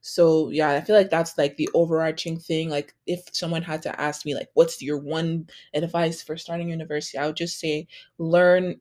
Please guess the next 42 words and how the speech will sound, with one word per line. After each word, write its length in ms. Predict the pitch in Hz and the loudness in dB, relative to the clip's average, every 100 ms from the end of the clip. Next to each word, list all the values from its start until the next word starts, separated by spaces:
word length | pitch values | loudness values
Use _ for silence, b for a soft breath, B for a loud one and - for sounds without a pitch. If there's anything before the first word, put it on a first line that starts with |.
| _ | _
how 280 | - - 165 | -16 -4 -2
to 360 | 160 156 147 - - | 0 0 -2 -6 -12
change 340 | - 175 165 | -4 0 2
your 120 | 160 | 2
mindset 400 | 160 156 165 165 | 2 -2 -2 -2
around 320 | 156 151 156 | -2 -2 -4
school 480 | 160 - 151 156 160 _ | -6 -6 0 0 -2 _
to 160 | - 156 | -4 -2
one 240 | 156 160 | 0 0
that 180 | 156 - | -2 0
works 260 | 156 160 | 0 0
for 160 | - 151 | -4 -4
you 380 | 147 151 160 180 B B | -2 0 -2 -4 B B
and 200 | - 151 | -4 -4
prioritizing 960 | - 165 165 165 170 - 170 170 170 170 | 0 2 4 4 2 0 0 0 -4 -4
things 280 | 165 160 160 | -4 -4 -4
in 80 | 151 | -4
your 160 | 151 | -4
life." 300 | 143 131 131 - B _ | -6 -6 -8 -10 B _
Like, 160 | 151 151 | 0 0
school 500 | - - 220 208 - | -4 4 6 6 4
obviously 640 | 156 165 175 190 196 185 | 2 2 0 -2 0 0
should 320 | 170 170 165 | 0 -2 -4
be, 240 | 165 165 175 | -4 -2 0
like, 300 | 147 147 _ B _ - | 0 -2 _ B _ 0
if 220 | 175 170 | 0 2
not 240 | 165 - | -2 0
your 100 | 156 | -4
first 280 | 165 175 175 | 0 0 0
priority, 420 | - 175 175 175 | 0 4 4 4
but 340 | 175 156 - - _ - | -2 -2 -2 -8 _ 4
if 200 | 240 208 | 4 2
not 380 | 165 165 - | -2 -2 -2
your 140 | 196 190 | -2 -2
first 260 | 196 196 | 0 -2
priority, 380 | - 180 180 175 | 0 4 4 4
one 340 | 170 143 160 170 | 0 0 2 2
of 180 | 175 | 0
your 300 | 175 175 175 170 B B | 0 0 0 -4 B B
top 260 | - 175 175 | -2 -2 0
priorities. 640 | 202 180 185 185 202 214 | 2 4 4 2 0 -4
So 420 | - 185 165 160 | -2 2 2 0